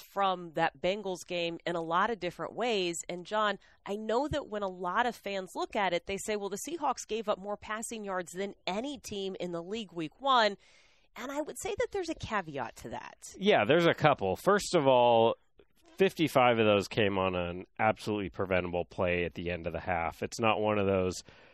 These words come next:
Speaker 2: "Oh, well, they missed that, but they might have moved the ball later." Like, that was the very end of the half. If that ball doesn't get over Tedder Thompson for a touchdown, the half's over. Seahawks either intercept it, break it up. So that's fifty-five yards and seven points that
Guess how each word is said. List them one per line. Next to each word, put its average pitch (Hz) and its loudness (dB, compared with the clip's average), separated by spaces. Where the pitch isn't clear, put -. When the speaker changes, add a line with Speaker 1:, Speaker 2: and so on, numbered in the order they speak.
Speaker 2:
"Oh, 127 6
well, 110 6
they 107 6
missed 104 2
that, 104 4
but 101 -2
they 101 4
might 95 2
have 95 -2
moved 92 -4
the 87 -8
ball 90 4
later." 85 2
Like, 82 -4
that 107 6
was 104 4
the 90 -2
very 98 4
end 92 2
of 90 -2
the 85 0
half. 85 0
If - -10
that 92 2
ball 92 0
doesn't 87 -4
get 90 -4
over 87 -2
Tedder 87 -8
Thompson 90 -6
for 90 -8
a 85 -8
touchdown, 117 0
the 127 2
half's 110 6
over. 85 0
Seahawks 95 -2
either 90 -2
intercept 90 -6
it, 92 -4
break 90 -6
it 85 -4
up. 85 -4
So 92 0
that's 123 2
fifty-five 127 2
yards 107 6
and 104 0
seven 98 2
points 95 -4
that 95 -4